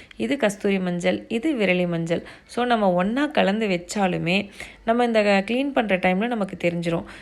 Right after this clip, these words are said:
இதோ நம்ம எப்படி க்ளீன் பண்ணலாம் வீட்ல அப்படின்னா, இந்த மாதிரி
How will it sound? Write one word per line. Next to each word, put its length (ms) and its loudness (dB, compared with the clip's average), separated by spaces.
இதோ 160 0
நம்ம 320 2
எப்படி 280 0
க்ளீன் 260 -2
பண்ணலாம் 380 2
வீட்ல 380 0
அப்படின்னா, 580 0
இந்த 320 0
மாதிரி 320 2